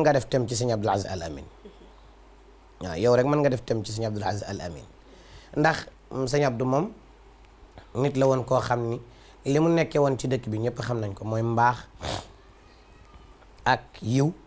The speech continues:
ak nitu Yàlla. Sëñ Abdou, Hadj Malick sa sëriñ, Sëñ Abdou Aziz Al Amine, yëg nga ni musul bokk ak jigéen oto ba ca soxnaam.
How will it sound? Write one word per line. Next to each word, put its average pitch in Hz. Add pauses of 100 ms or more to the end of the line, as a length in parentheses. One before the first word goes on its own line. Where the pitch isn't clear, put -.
(440)
ak 120
nitu 123
Yàlla. 101
Sëñ 156
Abdou, 160 (1400)
Hadj 160
Malick 175
sa 165
sëriñ, 143
Sëñ 156
Abdou 151
Aziz 135
Al 135
Amine, 113 (540)
yëg 185
nga 185
ni 165
musul 180
bokk 170
ak 151
jigéen 147
oto 113 (1800)
ba 123
ca 170
soxnaam. 110